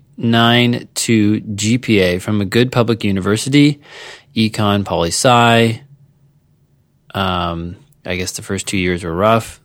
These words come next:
That's good news if your later G P A is higher. A one seventy-three L sat." Okay, that's excellent. "And not great softs.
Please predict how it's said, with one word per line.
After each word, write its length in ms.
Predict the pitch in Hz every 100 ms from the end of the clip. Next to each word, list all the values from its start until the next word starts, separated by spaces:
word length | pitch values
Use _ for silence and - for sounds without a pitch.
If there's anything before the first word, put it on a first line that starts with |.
| -
That's 580 | - - - - - - _
good 240 | 98 110
news 400 | 110 110 117 113
if 280 | 92 - -
your 380 | - 85 80 90 _ _
later 300 | - 92 92
G 160 | 90 90
P 160 | - 90
A 80 |
is 100 | 85
higher. 340 | - 92 110 147 _ - - - - -
A 80 | 131
one 360 | 120 139 214
seventy-three 1000 | 214 - 175 170 143 139 135 - 135 131
L 180 | 104 147
sat." 400 | - 87 64 - _ _ _ _ _ _ _ _ _ _ _ _ _
Okay, 320 | 95 95 95
that's 420 | - 107 - - - _
excellent. 480 | - 117 - 76 - _ _ _ -
"And 220 | 110 107
not 320 | 110 143 -
great 400 | 135 110 107 - _
softs. 580 | - - 76 - - -